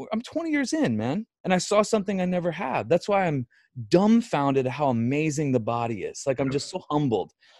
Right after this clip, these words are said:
Speaker 1: by how incredible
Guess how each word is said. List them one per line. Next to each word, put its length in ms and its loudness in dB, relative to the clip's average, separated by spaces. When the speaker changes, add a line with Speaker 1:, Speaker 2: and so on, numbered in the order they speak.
Speaker 1:
by 180 8
how 420 4
incredible 1040 0